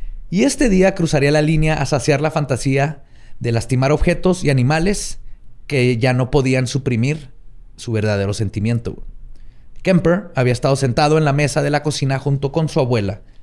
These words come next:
cuando ella comenzó a regañarlo de nuevo, lo que los llevó a una discusión, como yo era común. Kemper se levantó de la mesa, fue al garage y tomó el rifle que le había comprado su abuelo.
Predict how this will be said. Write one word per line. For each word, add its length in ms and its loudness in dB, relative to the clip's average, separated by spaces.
cuando 320 2
ella 200 4
comenzó 360 0
a 20 2
regañarlo 540 2
de 120 2
nuevo, 440 2
lo 140 0
que 100 4
los 140 4
llevó 160 4
a 40 4
una 120 2
discusión, 580 0
como 240 -4
yo 100 0
era 140 -2
común. 420 2
Kemper 440 2
se 100 0
levantó 320 2
de 20 2
la 100 4
mesa, 420 0
fue 220 -4
al 100 2
garage 600 2
y 100 -6
tomó 380 2
el 120 2
rifle 320 2
que 100 -2
le 60 2
había 200 2
comprado 400 2
su 120 -2
abuelo. 400 2